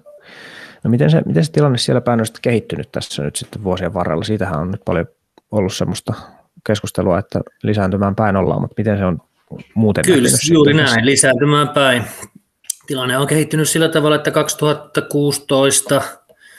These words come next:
Speaker 2: meillä oli viimeisen kerran kannanhoidollinen metsästysmahdollisuus tässä, ja sinä vuonna Tohmajärveltä metsästettiin kannanhoidollisesti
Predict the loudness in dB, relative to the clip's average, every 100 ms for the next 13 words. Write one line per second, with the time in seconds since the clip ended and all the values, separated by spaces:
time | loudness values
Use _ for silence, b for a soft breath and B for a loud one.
0 | B B B 0 2 4 4 4 2 0
1 | -2 -6 -4 0 2 0 -2 -8 -10 -2
2 | 0 2 2 2 2 2 0 -2 -6 -6
3 | -4 0 2 0 -2 -4 -2 -2 0 0
4 | 0 0 0 0 -2 -2 -2 0 -2 -4
5 | -8 B B B B B B _ _ -6
6 | -2 -2 -2 -4 -4 -2 -2 0 0 0
7 | 0 0 -2 -2 -2 -4 -6